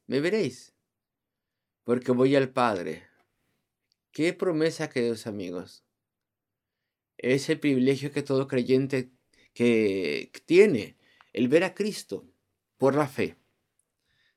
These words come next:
allí. Y eso nos estabiliza, nos fortalece.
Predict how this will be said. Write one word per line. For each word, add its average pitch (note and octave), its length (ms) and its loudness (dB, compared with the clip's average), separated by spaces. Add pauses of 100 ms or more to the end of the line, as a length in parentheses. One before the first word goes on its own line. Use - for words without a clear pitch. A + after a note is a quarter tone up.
(380)
allí. A2+ 560 0 (1040)
Y B2 400 0
eso C#3+ 760 2
nos B2 300 -2
estabiliza, A#2+ 640 -2
nos C3 140 -4
fortalece. A2 840 -4